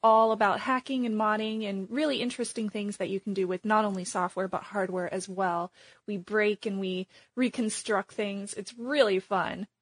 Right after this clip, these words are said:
Lately, we've been hanging out with drones. It's super, super enjoyable. And I also do a show called Techzilla. That one's more of a question and answer show. We get a lot of viewers that email us with, uh, tech questions, so we try to answer those, and we also do some tech reviews as well.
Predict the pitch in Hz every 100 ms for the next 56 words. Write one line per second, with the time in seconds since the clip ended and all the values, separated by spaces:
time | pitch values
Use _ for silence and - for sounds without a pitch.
0 | - 233 220 226 208 214 202 208 196 190
1 | 185 185 - 196 190 170 165 165 180 -
2 | - 202 180 - 185 175 170 170 170 165
3 | 165 190 _ - _ - 294 302 285 277
4 | 311 269 262 254 240 247 233 294 254 233
5 | 202 220 339 - _ 254 269 320 294 -
6 | 285 285 285 269 247 - 302 - 285 262
7 | 247 247 269 202 185 175 165 170 185 190
8 | 202 214 214 202 202 190 190 214 208 185
9 | 190 185 208 208 196 180 175 - 196 185
10 | - 175 175 156 - - - 311 - 165
11 | - - 170 180 214 220 220 208 208 208
12 | 214 190 185 214 262 214 202 202 214 196
13 | 190 202 196 - 185 - 202 226 311 208
14 | 180 - 294 359 - -